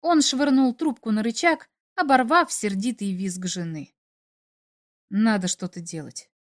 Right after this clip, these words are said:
бормотал он, идя через комнату с затравленным выражением в глазах. «Эти авупы так накрутили Флору,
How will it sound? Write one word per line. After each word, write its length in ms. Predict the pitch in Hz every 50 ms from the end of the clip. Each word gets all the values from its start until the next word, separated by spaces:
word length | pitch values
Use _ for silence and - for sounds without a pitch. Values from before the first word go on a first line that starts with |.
| _ _ _ _ _ _ _ -
бормотал 760 | 277 269 311 302 269 277 262 269 - 254 240 226 233 226 - -
он, 260 | 311 339 320 254 220 -
идя 280 | - 277 277 254 311 269
через 300 | - - 233 247 233 -
комнату 580 | _ - 349 349 269 226 208 190 - - 190
с 60 | 180 185
затравленным 840 | 196 226 262 254 262 - 330 330 269 226 226 214 208 202 196 196
выражением 600 | 190 202 196 190 180 202 214 208 190 185 180 180
в 80 | 180 190
глазах. 560 | 185 180 175 160 - 160 135 - - - _ _ _ _ _ _ _ _ _ _ _ _ _ _ _ _ _ -
«Эти 200 | 208 190 - 202
авупы 420 | 196 202 214 254 220 - 185 180
так 280 | - - 254 214 - 196
накрутили 440 | 185 185 - 208 196 - 233 196
Флору, 500 | 185 - - 269 277 254 147 135 147 _